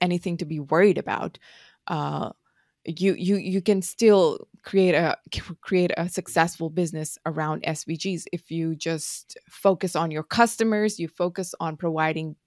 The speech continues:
the best service possible. You will definitely stand out and make a, a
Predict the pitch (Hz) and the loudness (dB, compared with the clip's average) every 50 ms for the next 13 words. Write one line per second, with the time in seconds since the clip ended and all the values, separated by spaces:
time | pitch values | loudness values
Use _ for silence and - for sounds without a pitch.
0 | _ _ _ _ _ - 170 160 143 - - 170 160 160 - - - - - 160 | _ _ _ _ _ -4 -4 -4 -4 0 2 2 2 2 2 -2 -2 0 0 0
1 | 160 156 - 160 156 - - - - 196 214 226 - - - - - 165 - 156 | 0 0 -2 -4 -6 -8 -8 -2 0 0 0 0 0 -4 -8 -10 -8 -8 -6 -4
2 | 165 175 175 175 170 156 147 _ - - 175 170 170 - 190 190 180 - 180 175 | -2 0 0 0 0 -2 -4 _ -2 2 2 2 2 0 -2 -4 -4 -4 -6 -6
3 | 170 - - - 170 160 151 151 156 - - 151 147 160 160 - - - - - | -8 -8 -8 -4 -2 -2 0 -2 -2 -2 -2 -2 0 0 -2 -4 -8 -14 -20 -20
4 | - - - - - - _ _ - - 175 170 160 160 156 156 - - 165 175 | -20 -20 -20 -20 -20 -20 _ _ -6 -2 -2 0 0 0 -2 -4 -6 -6 -4 0
5 | 170 160 165 165 156 - - - - 127 - - - 156 156 151 151 | 0 2 2 0 -2 -6 -8 -8 -6 -6 -6 -6 -4 -4 -4 -2 -4